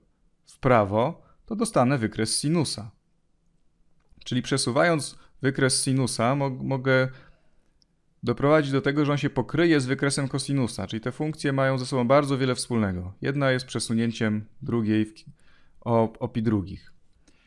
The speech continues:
No i na zakończenie jeszcze teraz taką tożsamość sobie spróbujemy wyprowadzić, żeby pokazać, że naprawdę tutaj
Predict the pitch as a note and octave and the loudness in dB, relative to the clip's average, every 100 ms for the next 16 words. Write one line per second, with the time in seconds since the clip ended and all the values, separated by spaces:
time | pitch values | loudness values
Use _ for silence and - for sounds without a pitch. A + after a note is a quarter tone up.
0 | _ _ D#3 E3+ D#3+ D#3+ D#3 E3 D#3 C#3+ | _ _ -4 0 0 2 0 0 0 -2
1 | C#3 C3+ C#3 B2 - - _ _ _ _ | 0 0 4 4 2 -6 _ _ _ _
2 | _ _ _ _ _ _ _ - B2 B2 | _ _ _ _ _ _ _ -2 0 0
3 | A2+ A2+ - A#2 A2 G#2+ - - A2 G#2+ | -2 -4 0 2 2 -2 -6 -4 -4 -4
4 | A#2+ A2+ G#2+ A2 A#2 G2+ G2+ B2 C3+ A#2+ | -2 0 0 0 0 0 0 -2 -2 -2
5 | A#2+ A2+ A#2+ A2+ A#2+ A#2 C#3+ D3 B2+ A#2 | 0 2 2 2 0 2 2 2 2 -2
6 | A2 G#2 G2+ | 0 0 0